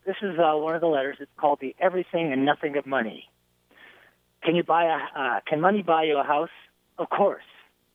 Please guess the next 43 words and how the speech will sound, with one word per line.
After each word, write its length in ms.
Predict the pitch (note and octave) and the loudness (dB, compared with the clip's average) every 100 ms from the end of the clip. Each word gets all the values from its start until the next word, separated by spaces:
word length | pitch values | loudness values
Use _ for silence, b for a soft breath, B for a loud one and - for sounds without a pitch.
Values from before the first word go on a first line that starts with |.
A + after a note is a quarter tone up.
| _ | _
but 120 | - A2+ | -14 -14
it 80 | - - | -14 -8
cannot 380 | - D3+ C#3+ C3 | 0 0 0 0
make 180 | C3 - | -4 -2
you 100 | G#2+ | -4
a 60 | |
home. 380 | G#2+ G#2 - - - _ b b b b b | -2 -2 -2 -6 -16 _ b b b b b
It 100 | - | -2
can 120 | D#3 D3+ | 0 2
buy 180 | D3+ | 2
you 140 | D3+ C#3+ | 2 -2
a 60 | - - | -4 0
friend, 360 | E3 C3 B2 - - _ _ _ _ - | 0 0 -6 -10 -20 _ _ _ _ -2
but 80 | |
never 260 | D3 C3 B2+ - | 0 0 -2 -4
friendship. 440 | C3 A2+ - - - _ _ _ | -4 -2 -6 -12 -16 _ _ _
This 120 | C3+ - - | -4 -4 2
has 180 | D3 B2 - | 2 2 -4
to 80 | G2+ | -8
be 120 | G#2 | -6
earned. 360 | G2 D#2 - - b b b b b b _ - | -6 -10 -12 -20 b b b b b b _ -2
It 120 | D3+ | 0
can 140 | D3+ D3+ | 0 2
buy, 540 | D#3 D#3 D#3 D#3+ - _ _ _ _ _ | 2 4 2 0 -6 _ _ _ _ _
uh, 180 | D#3 C#3 | -2 -2
it 60 | A#2+ | -4
can 100 | C3+ | -2
buy 180 | C#3 C#3+ | 0 0
you 100 | C3 | -2
a 40 | |
person's 440 | - - D#3+ C#3+ - | -4 -4 -4 -4 0
obligation, 840 | C#3 D3 C#3+ D3+ D3 D#3+ E3 E3 - _ _ | 2 2 0 0 0 -4 -4 -6 -10 _ _
but 100 | A#2 | 0
never 220 | C3 B2+ | 2 2
his 140 | C3 A#2+ | 0 0
loyalty. 600 | A#2+ G#2 F2+ - - - _ _ _ _ _ _ | -2 -2 -6 -12 -16 -20 _ _ _ _ _ _
It 80 | A2 | -2
can 120 | C#3 | 0
make 180 | C#3+ - | 0 -2
you 80 | C#3 | -4
put 200 | - F3 | 0 0
up 180 | E3+ D3 | -2 -4
with 180 | C3+ | -6